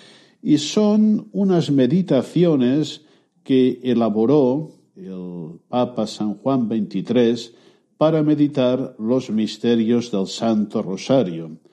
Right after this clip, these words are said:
después de un precioso documento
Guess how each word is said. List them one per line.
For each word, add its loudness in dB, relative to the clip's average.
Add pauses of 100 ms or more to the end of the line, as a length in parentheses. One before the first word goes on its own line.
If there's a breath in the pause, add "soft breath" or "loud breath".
(280 soft breath)
después -4
de -2
un 0
precioso 0
documento 0